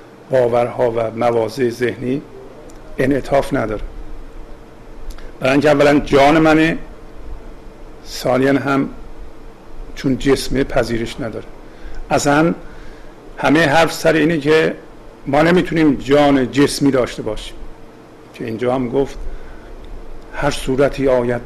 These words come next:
به دل، گویم برون رو ای مزل." هر چیز ذهنی که جان من قرار بگیره، مرکز من قرار بگیره،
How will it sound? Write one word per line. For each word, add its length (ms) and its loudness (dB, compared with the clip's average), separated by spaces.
به 100 2
دل، 280 2
گویم 460 2
برون 540 2
رو 60 6
ای 300 4
مزل." 540 4
هر 560 2
چیز 320 0
ذهنی 480 2
که 140 -4
جان 360 6
من 220 4
قرار 240 4
بگیره، 380 0
مرکز 560 2
من 220 2
قرار 260 2
بگیره، 460 -2